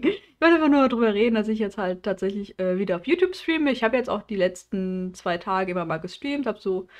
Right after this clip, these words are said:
ja, ich hab ein bisschen was gezeichnet, ich hab was modelliert, ich hab was gespielt. Das ist auch eine schöne Sache, die ich an YouTube wirklich, äh,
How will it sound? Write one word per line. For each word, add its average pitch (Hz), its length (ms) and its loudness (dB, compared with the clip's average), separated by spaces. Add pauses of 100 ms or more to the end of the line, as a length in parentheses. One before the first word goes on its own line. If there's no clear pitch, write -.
(680)
ja, 202 220 -2
ich 185 120 -6
hab 190 60 -4
ein 185 40 -6
bisschen - 160 -12
was - 100 -20
gezeichnet, 320 720 -2
ich - 80 -14
hab 175 80 -4
was - 140 -10
modelliert, 262 480 0
ich 226 100 -8
hab 196 140 -4
was 175 180 -8
gespielt. 330 520 -2 (300)
Das 277 120 -2
ist 269 40 8
auch 311 80 4
eine 302 140 4
schöne 302 360 0
Sache, 285 260 0
die 269 60 -4
ich 262 100 -4
an 233 100 2
YouTube 262 360 0
wirklich, 262 380 -6
äh, 196 340 2